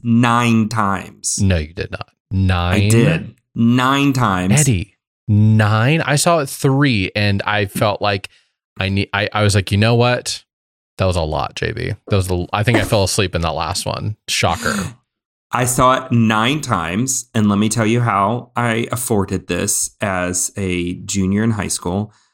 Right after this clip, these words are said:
Speaker 1: I, that, um, that
Speaker 2: The clinic.
Speaker 1: summer,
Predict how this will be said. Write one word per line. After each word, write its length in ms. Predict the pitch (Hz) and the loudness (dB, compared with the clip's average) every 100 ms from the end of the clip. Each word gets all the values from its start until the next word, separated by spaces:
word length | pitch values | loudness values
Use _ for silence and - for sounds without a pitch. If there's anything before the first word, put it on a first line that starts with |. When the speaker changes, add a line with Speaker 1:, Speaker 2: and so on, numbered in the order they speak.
| _ - | _ -4
Speaker 1:
I, 880 | 110 107 107 110 113 117 117 120 120 - | 0 2 2 2 0 2 2 0 -2 -10
that, 760 | 110 104 117 117 117 113 - - - | -14 -4 -2 0 0 -4 -6 -8 -4
um, 840 | 117 110 101 92 87 85 92 - - _ _ _ - - _ _ _ _ | 0 2 2 0 -2 -6 -8 -10 -14 _ _ _ -14 -14 _ _ _ _
that 200 | 123 110 | -4 -2
Speaker 2:
The 100 | 117 | -2
clinic. 240 | - - 101 | 0 2 2
Speaker 1:
summer, 800 | 175 202 123 85 87 95 131 | 4 4 4 2 0 0 -2